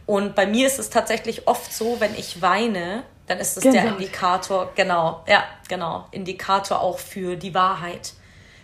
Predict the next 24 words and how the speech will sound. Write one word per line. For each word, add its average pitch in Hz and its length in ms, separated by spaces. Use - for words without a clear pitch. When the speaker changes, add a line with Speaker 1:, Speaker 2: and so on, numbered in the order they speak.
Speaker 1:
Wenn 202 160
mich - 180
was 208 240
so 240 180
berührt, 254 720
dass 196 200
es - 120
mich 190 160
sofort 226 420
zum 214 180
Weinen 208 360
bringt, 208 440
dann 190 180
weiß 196 360
ich - 120
in 202 140
dem 185 140
Moment 180 300
ganz 196 260
intuitiv, 196 560
das 196 180
ist - 180
die 185 120
Wahrheit. 170 580